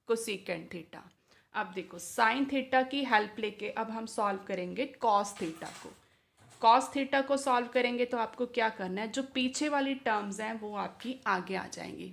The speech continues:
देखो, सबसे एंड में क्या है? वन, तो उसको हम आगे लेके आएंगे, वन। Next is under root three by two। यहाँ पर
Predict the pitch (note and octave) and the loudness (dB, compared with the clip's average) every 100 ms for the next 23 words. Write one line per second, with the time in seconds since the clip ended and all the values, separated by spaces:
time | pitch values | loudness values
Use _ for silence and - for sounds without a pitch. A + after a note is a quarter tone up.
0 | F#3 F#3+ F#3+ F#3+ - A#3 - C4 A#3+ A#3+ | -8 -8 -6 -4 -6 -4 -4 -2 0 2
1 | A#3 B3+ B3+ B3 A3+ A3 B3+ G#3+ E3+ F#3 | 2 2 2 4 2 2 0 0 -2 -2
2 | - - _ - - A3 - A#3 A#3+ A#3 | -4 -12 _ -20 -18 -14 -6 -4 -4 -6
3 | F#3+ F#3+ G3+ G3+ G3+ G#3+ F#3+ F3+ F3 A3+ | -6 -6 -8 -10 -12 -8 -6 -6 -8 -10
4 | D#4 G3+ F#3+ G3 F3+ C4 - - - - | -10 -10 -6 -4 -4 -6 -10 -20 -20 -20
5 | - A3+ B3 - - C4 C4 A#3 A3+ A3+ | -2 4 4 2 0 0 2 0 2 4
6 | A#3+ A3+ A#3 - - B3 B3 A3 F#3 F3+ | 4 4 2 -2 0 0 2 2 0 -4
7 | F3 D#3+ D#3+ _ _ _ _ - G#3 G#3+ | -8 -10 -14 _ _ _ _ -16 -12 -10
8 | G#3+ | -8